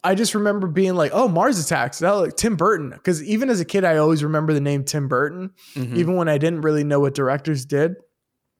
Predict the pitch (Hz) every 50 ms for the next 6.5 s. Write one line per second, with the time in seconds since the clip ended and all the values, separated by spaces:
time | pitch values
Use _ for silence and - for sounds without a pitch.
0 | _ _ _ _ - - - - _ _ _ _ _ 156 165 165 165 165 165 160
1 | 156 135 156 165 156 127 156 170 190 196 202 214 226 240 247 208 - - - 220
2 | 220 220 208 190 185 175 - - - 160 156 151 165 160 151 139 131 - 147 160
3 | 151 135 - - 175 165 123 127 139 151 160 156 143 131 - 147 131 123 127 -
4 | 165 165 - - 151 151 143 - 151 139 - - - 175 175 156 147 151 123 131
5 | 139 131 131 135 151 151 143 135 139 135 120 - - 165 156 143 135 - - 160
6 | 160 170 160 135 135 - 135 123 117